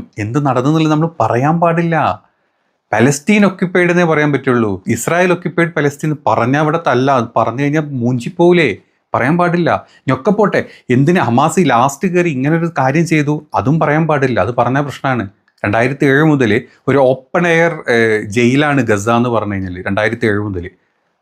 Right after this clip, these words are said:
അങ്ങോട്ടുള്ള, ഏഹ്, ഏതൊക്കെ ഓപ്ഷൻസ് ഉണ്ടോ, അത് കരമാർഗ്ഗം ആയിക്കോട്ടെ, കടൽ മാർഗ്ഗം ആയിക്കോട്ടെ, on air ആയിക്കോട്ടെ, അത് ബ്ലോക്ക്ഡ് ആണ്. അത് with ഇസ്രായേലിൻ്റെ അപ്രൂവൽ, പെർമിഷൻ ഇല്ലാണ്ട് ഒരാളും അങ്ങോട്ട് കയറാൻ പാടില്ല. അവർക്ക് വേണ്ട ഫുഡ്, ഫുഡ് സപ്ലൈ, അവർക്ക് വേണ്ട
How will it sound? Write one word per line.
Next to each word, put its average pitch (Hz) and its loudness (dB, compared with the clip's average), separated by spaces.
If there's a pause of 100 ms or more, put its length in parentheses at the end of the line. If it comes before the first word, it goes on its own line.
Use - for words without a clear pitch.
(100)
അങ്ങോട്ടുള്ള, 135 2 (280)
ഏഹ്, 120 -8 (140)
ഏതൊക്കെ 151 0 (140)
ഓപ്ഷൻസ് 127 -2
ഉണ്ടോ, 107 -2
അത് 101 -6
കരമാർഗ്ഗം 135 0
ആയിക്കോട്ടെ, 135 -2
കടൽ 113 0
മാർഗ്ഗം 131 0
ആയിക്കോട്ടെ, 123 -2
on 120 2
air 127 0
ആയിക്കോട്ടെ, 117 -2 (460)
അത് 113 -2
ബ്ലോക്ക്ഡ് 135 0
ആണ്. 131 -2 (400)
അത് 101 0 (260)
with 113 -6
ഇസ്രായേലിൻ്റെ 160 0
അപ്രൂവൽ, 156 0
പെർമിഷൻ 135 -2
ഇല്ലാണ്ട് 143 0
ഒരാളും 139 2
അങ്ങോട്ട് 139 0
കയറാൻ 131 -2
പാടില്ല. 139 0 (400)
അവർക്ക് 123 0
വേണ്ട 143 0
ഫുഡ്, 120 0 (440)
ഫുഡ് 135 0
സപ്ലൈ, 147 0 (480)
അവർക്ക് 123 2
വേണ്ട 139 0